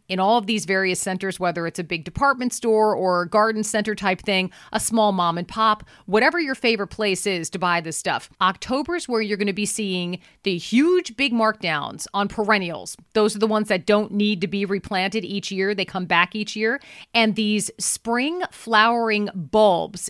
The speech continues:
uh, what do I mean? The things like the tulips and the daffodils. This is go time if you wanna get some of those going on. And I also hear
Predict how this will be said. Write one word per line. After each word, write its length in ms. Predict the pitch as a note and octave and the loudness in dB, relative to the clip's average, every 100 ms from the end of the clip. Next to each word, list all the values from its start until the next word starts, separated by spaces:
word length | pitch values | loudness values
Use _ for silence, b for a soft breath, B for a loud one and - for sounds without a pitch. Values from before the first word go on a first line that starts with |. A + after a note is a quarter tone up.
| B2+ F3 | -6 -4
uh, 80 | F#3 | 0
what 160 | G#3+ | 2
do 60 | A#3 | 4
I 100 | A3+ | 4
mean? 340 | A#3 A#3+ G3+ | 2 0 -4
The 100 | A#3 | -6
things 240 | - B3 A3 | -2 0 0
like 160 | G3+ | -2
the 80 | F#3 | -4
tulips 640 | - C#4 C#4 C4 A3 - - | -4 -4 -2 -2 -4 -8 -4
and 300 | G3 F#3 F#3 | -2 0 0
the 80 | F#3 | -2
daffodils. 800 | G3+ G3 G#3 G#3+ G#3 G3+ G3+ - B B B | 4 4 4 0 2 2 0 -4 B B B
This 440 | G3 F3 G#3 C4+ - | -8 4 6 6 0
is 260 | C4+ A#3 | -2 -2
go 360 | F3+ F3+ A3+ A#3 | -4 4 6 6
time 380 | A3 G3 D3+ D3 | 2 0 0 -2
if 120 | F#3 | -2
you 80 | G#3 | 0
wanna 180 | G3+ F#3+ | 0 2
get 180 | G#3 | 0
some 120 | - G3 | 0 -2
of 60 | |
those 200 | F#3 F3+ | 0 0
going 280 | G3 F#3 F3+ | 0 0 0
on. 220 | E3 D#3+ | -2 -4
And 120 | G3 | -2
I 120 | F#3 - | -2 2
also 460 | B3 G#4+ - G#3 | 2 2 0 -2
hear 480 | - F#3+ E3 D#3 | -2 -2 0 -2